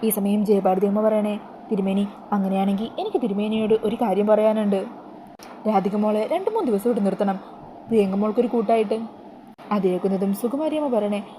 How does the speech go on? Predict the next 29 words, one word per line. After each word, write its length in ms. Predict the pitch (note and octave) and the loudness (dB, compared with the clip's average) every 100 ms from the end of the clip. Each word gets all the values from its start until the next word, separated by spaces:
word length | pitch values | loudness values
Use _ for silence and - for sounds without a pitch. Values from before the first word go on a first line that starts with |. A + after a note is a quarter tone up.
| - - | -8 -2
"അയ്യോ, 260 | G#3 B3 B3+ | 2 2 0
അതൊന്നും 300 | G3+ G#3 A#3+ | 0 2 2
പറ്റില്ല. 360 | B3+ B3 A#3 G3+ - - - | 2 2 -2 -2 -6 -12 -4
ഇവളില്ലാതെ 460 | C#4+ F4+ D#4 D#4 D4+ | 2 4 4 4 2
എങ്ങനെയാണ് 280 | D4 C#4+ C4 | 0 0 2
ഞങ്ങൾ 180 | B3 | 2
വീട്ടിലേക്ക് 400 | A3+ G#3+ A3+ A#3 | 2 2 2 2
പോകുന്നത്? 420 | A3+ A3+ A3 G#3+ G#3+ - - - | 4 2 2 0 -2 -10 -10 -4
അതുമാത്രമല്ല, 600 | G3+ G#3 A3 C#4+ C4 A3+ - | -2 -2 2 4 4 2 0
ഇവൾക്ക് 360 | G#3+ G#3 A3 A3 | 0 0 0 -4
മ്യൂസിക് 300 | C4+ F#4 G4 | -4 -2 0
ക്ലാസ്സൊക്കെ 380 | E4+ D4+ D4 B3+ | 0 -2 0 0
ഉള്ളതാണ്." 400 | A3 A3 G#3+ A3 - - - - - - - - - - G#3+ | 2 0 -2 -6 -14 -20 -20 -20 -20 -18 -16 -16 -18 -6 -2
ഈ 60 | |
സമയം 420 | G3+ F#3 F#3 F#3 G3 | 0 0 -2 0 2
ജയഭാരതി 380 | F#3+ F3+ F3+ | 2 2 0
അമ്മ 120 | F#3 G3 | 0 2
വീണ്ടും 360 | B3+ D4 D4 | 0 2 2
പറയുക, 400 | A#3+ F#3+ G3+ F#3+ - - - | 4 4 2 0 -4 -18 0
"തിരുമേനി, 420 | G#3 G3 G3 G3+ G3+ - - - - - - - | 2 4 4 2 0 -6 -18 -20 -20 -20 -14 -6
അതൊന്നും 280 | G4 A4 G#4 | 0 2 4
കുഴപ്പമില്ലെന്നേ. 640 | D4 G#3 A#3 A#3+ A3 G#3 G3+ - - - - | 4 4 4 4 2 0 -4 -10 -18 -6 0
രാധിക 300 | G#3 G3 G#3+ | 0 2 0
രണ്ട് 360 | G#3+ D#4 G4+ | 0 0 2
മൂന്ന് 180 | A4+ A4 | 4 4
ദിവസം 160 | D#4+ C#4+ | 4 4
ഇവിടെ 140 | D#4 | 0
നിൽക്കട്ടെ 320 | C4 G#3 A3 | 0 0 2
എന്നേ." 300 | C4+ G#3 G3 | 0 0 -4